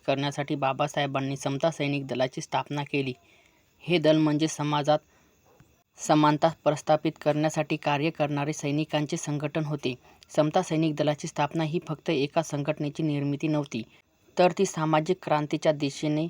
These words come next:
उचललेले एक ठोस पाऊल होते. बाबासाहेबांच्या मते कोणत्याही सामाजिक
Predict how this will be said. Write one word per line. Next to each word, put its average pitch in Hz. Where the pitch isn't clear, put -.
उचललेले 160
एक 156
ठोस 156
पाऊल 147
होते. 143
बाबासाहेबांच्या 165
मते 156
कोणत्याही 156
सामाजिक 151